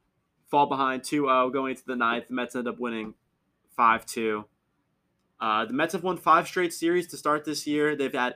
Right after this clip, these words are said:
excellent starting pitching, uh, across the board, and they're gonna get Taijuan Walker back pretty soon.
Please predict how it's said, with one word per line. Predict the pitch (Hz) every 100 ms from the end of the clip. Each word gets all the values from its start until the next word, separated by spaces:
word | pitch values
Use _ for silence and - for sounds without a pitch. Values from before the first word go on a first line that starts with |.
| -
excellent | 143 - 147 143
starting | - 139 131 127
pitching, | 127 131 143 135 123 _ _ _ _ _ 117
uh, | 113
across | 120 - 135 131
the | 135
board, | 113 113 117 117
and | 113 113
they're | 113
gonna | 113 113
get | 110
Taijuan | 113 110 110 107
Walker | 104 101 104
back | 104 104
pretty | - 107
soon. | 107 107 104 104